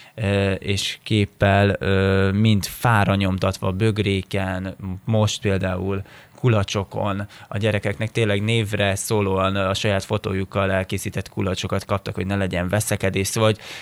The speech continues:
tényleg körbevesznek minket ezek a dolgok. Úgyhogy mi rendszeresen elő szoktuk venni ezeket az albumokat, és, ö, ö, nézegetjük, de én,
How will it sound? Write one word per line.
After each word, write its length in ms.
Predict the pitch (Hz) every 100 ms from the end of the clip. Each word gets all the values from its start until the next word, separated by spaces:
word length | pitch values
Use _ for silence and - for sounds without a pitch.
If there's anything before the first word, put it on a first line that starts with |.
| - -
tényleg 380 | 139 113 104 -
körbevesznek 760 | 127 113 95 98 98 - 104
minket 300 | 107 104 101
ezek 240 | 104 135 104
a 60 |
dolgok. 400 | 101 113 135 147 - 131 - -
Úgyhogy 280 | 127 147 143
mi 140 | 156
rendszeresen 560 | 170 170 95 95 98 98
elő 180 | 95
szoktuk 360 | 92 101 - 98
venni 200 | 98 98
ezeket 340 | 92 98 98
az 140 | 98 101
albumokat, 680 | 92 90 95 92 95 101 -
és, 260 | 98 -
ö, 220 | 104 95 98 101 - - - -
ö, 240 | 101 101
nézegetjük, 540 | 104 120 135 139 151 123
de 80 | - _
én, 240 | - 135